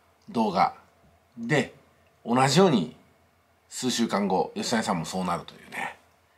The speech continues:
なかなか奇妙な関係でございます。え、それでですね、この億万長者合宿のやり取りって、やっぱりね、三十年ぐらい続くんじゃないかなと思うんですよ。いや、もっと続くかもしれないんですけども、ただね、その過程できっと我々の人生には様々な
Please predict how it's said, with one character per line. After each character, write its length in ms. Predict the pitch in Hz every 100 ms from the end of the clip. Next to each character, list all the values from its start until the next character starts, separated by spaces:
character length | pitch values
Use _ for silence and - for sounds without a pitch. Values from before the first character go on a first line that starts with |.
| _ _ _
な 100 | -
か 80 | 101
な 120 | 107
か 240 | 98 98 - _ - -
奇 120 | 139
妙 200 | 120 95
な 220 | 82 - - -
関 140 | - 95
係 100 | 85
で 80 | 78
ご 80 |
ざ 100 | 80
い 60 | 76
ま 100 | 71
す。 380 | - - - - _ _ - - - -
え、 80 | 139
そ 140 | 202
れ 40 | 240
で 60 |
で 60 | 240
す 100 | 139
ね、 80 | 107
こ 80 | 117
の 100 | 117
億 120 | 139
万 160 | 196
長 100 | 196
者 100 | 208
合 120 | 220 240
宿 200 | - 110
の 140 | 101
や 100 | 92
り 80 | 92
取 160 | 92
り 60 | 80
っ 20 |
て、 220 | - 92
や 80 | 92
っ 60 | 123
ぱ 80 | 165
り 40 |
ね、 260 | 104 82 -
三 260 | - 180
十 140 | 214 220
年 100 | 143
ぐ 80 | 87
ら 60 |
い 40 | 82
続 300 | - 123 135
く 20 |
ん 40 |
じ 60 | 104
ゃ 20 |
な 80 | 85
い 60 | 80
か 100 | 78
な 180 | 80
と 120 | 78 78
思 180 | 76
う 20 | 76
ん 60 |
で 60 | -
す 60 |
よ。 180 | - - -
い 40 |
や、 60 | 98
も 140 | 117
っ 20 | 151
と 100 | 120
続 220 | - 113
く 40 |
か 60 | 95
も 80 | 80
し 120 | 82
れ 60 | 80
な 80 |
い 40 | 78
ん 40 |
で 40 | 71
す 40 |
け 60 | -
ど 80 | 80
も、 340 | 82 69 - - - - - - -
た 100 | 165
だ 100 | 120
ね、 280 | 98 82 -
そ 180 | -
の 140 | 165 196
過 140 | 196
程 200 | 190 190
で 380 | 185 180 107 -
き 100 | -
っ 40 | 117 -
と 320 | 165 117 -
我 180 | 117 143
々 120 | 147
の 120 | 160
人 160 | 156 156
生 140 | 120
に 100 | 90
は 160 | 85 67
様 220 | - 127
々 200 | 123 95
な 380 | 104 110 82 -